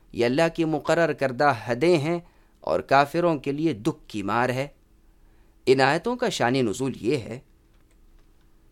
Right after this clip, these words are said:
کہ خولہ بنت ثعلبہ رضی اللہ عنہ فرماتی ہیں، اللہ کی قسم، میرے اور میرے خاوند اوس ابن صامت رضی اللہ عنہ کے بارے میں یہ آیتیں اتری ہیں۔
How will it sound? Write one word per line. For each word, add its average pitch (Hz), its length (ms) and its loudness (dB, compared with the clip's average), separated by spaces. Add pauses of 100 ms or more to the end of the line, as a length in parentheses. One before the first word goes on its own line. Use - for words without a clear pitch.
(220)
کہ 165 140 2
خولہ 156 340 0 (140)
بنت 180 220 -2 (100)
ثعلبہ 135 360 0
رضی 135 260 0
اللہ 117 160 0
عنہ 127 340 0
فرماتی 107 440 -6
ہیں، 165 100 -2 (500)
اللہ 165 380 0
کی 185 60 0
قسم، 170 380 -2
میرے 143 260 0
اور 170 120 0
میرے 143 240 -4
خاوند 127 500 -4
اوس 156 280 -2
ابن 127 220 -6
صامت 135 420 -4
رضی 120 180 -4
اللہ 117 140 -2
عنہ 123 120 -2
کے 113 140 -8
بارے 110 280 -4
میں 147 120 -4
یہ 143 200 -6
آیتیں 110 340 -6
اتری 120 300 -6
ہیں۔ 139 80 -6